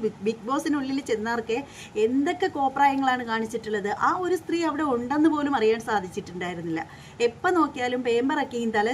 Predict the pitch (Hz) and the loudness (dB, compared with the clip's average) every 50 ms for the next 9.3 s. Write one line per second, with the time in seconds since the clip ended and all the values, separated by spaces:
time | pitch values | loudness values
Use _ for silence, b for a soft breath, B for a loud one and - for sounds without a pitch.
0 | 277 320 294 277 262 240 240 240 240 226 208 208 208 233 269 302 311 320 339 339 | 0 0 0 0 -2 -2 -4 -2 0 2 2 4 4 2 4 4 4 4 4 2
1 | 285 254 254 240 262 269 B B B B B B - - 247 247 254 269 269 - | 2 2 0 -2 -4 -6 B B B B B B -6 -4 -2 0 0 0 -2 -2
2 | 359 339 339 370 370 359 294 277 247 240 233 240 240 240 254 233 220 220 226 226 | 0 2 2 4 4 2 2 2 2 2 2 0 0 0 0 0 -2 -2 0 0
3 | 220 202 196 196 208 220 240 269 285 247 202 180 175 175 151 165 - - B B | -2 -2 0 2 4 4 4 4 2 0 0 -2 -2 -2 -2 -4 -6 -8 B B
4 | B B B B - 196 196 214 269 269 320 294 285 277 - 349 349 311 320 320 | B B B B -8 -2 0 0 0 0 -2 -4 -4 -4 -2 0 2 2 2 2
5 | 320 320 294 254 220 240 240 262 311 359 339 339 349 330 320 302 269 269 - 269 | 0 -2 -4 -4 -2 -4 -2 0 0 0 0 -2 -4 -4 -2 0 0 0 0 -2
6 | 269 277 254 269 226 - - 294 285 - 247 233 254 247 - - 277 233 220 240 | -4 -4 -4 -6 -6 -6 -6 -6 -6 -6 -6 -6 -6 -6 -2 0 0 0 0 -2
7 | 240 - - 208 240 B B B B B B B 285 311 349 359 339 320 285 285 | -6 -6 -4 -6 -6 B B B B B B B -2 0 2 2 2 0 0 0
8 | 294 285 285 294 311 320 339 349 320 320 254 226 247 254 269 262 - 302 - - | 2 2 4 2 2 2 0 0 0 -2 -2 -4 -6 -6 -6 -4 -4 -4 -2 -2
9 | 226 190 190 185 175 | -2 -2 -2 -4 -8